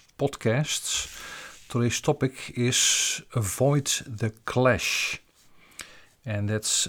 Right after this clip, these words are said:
a quote that I read in a book summary of the book Generations at Work by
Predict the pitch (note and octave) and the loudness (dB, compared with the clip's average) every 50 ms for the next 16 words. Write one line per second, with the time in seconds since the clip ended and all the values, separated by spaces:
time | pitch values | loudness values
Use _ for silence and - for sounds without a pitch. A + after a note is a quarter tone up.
0 | - A2 G#2 G#2 - _ - - - - A#2 A2 A#2 C#3 C3+ - - - - - | -2 -6 -6 -6 -8 _ -14 -14 -6 4 6 6 8 6 6 2 -2 -4 -2 -2
1 | A2 G#2+ G#2 G2+ G2+ G#2 G2+ F#2+ G2+ G#2+ G#2+ G#2 G#2 - - - - - A#2+ A2+ | -2 0 0 0 0 0 0 0 2 2 2 2 0 -2 -4 -6 -6 -6 -6 -4
2 | A2 G#2 G2+ G2+ G2 - - - - - F#2+ C#3 D3 - - - - C3 B2 A#2+ | -2 -2 -2 -2 -4 -6 -10 -12 -10 -2 0 0 0 2 0 2 4 4 4 4
3 | A#2 A2+ A2+ A2+ A2+ - - - - - - - - - - - - - - - | 4 4 4 2 2 -2 -6 -16 -18 -18 -16 -18 -18 -20 -20 -20 -20 -20 -20 -20
4 | _ - - A2 A2+ A2 - - - - - - A#2 A2+ G#2 F2+ G#2+ B2+ B2+ - | _ -6 -2 0 0 0 0 -2 -6 -8 -8 -6 -4 -4 -2 2 2 2 2 0
5 | - - _ - A#2+ A#2 A2 G#2 G2 F#2+ A#2 C#3 C#3 - - C3+ A#2+ A#2 A2 - | -4 -12 _ 0 2 2 4 2 2 2 4 4 4 4 2 2 2 2 0 -2
6 | - - G#2+ G#2 G#2 G#2 F#2+ G2 A#2 B2 C#3+ D3+ - - - - - - - - | -4 -6 -8 -8 -8 -8 0 4 6 6 6 4 2 -2 -4 -4 -4 -4 -6 -8
7 | - - - C3+ A#2 - G#2+ G2+ G2+ G2+ | -10 -10 -12 -12 -8 -4 -2 -2 -2 -2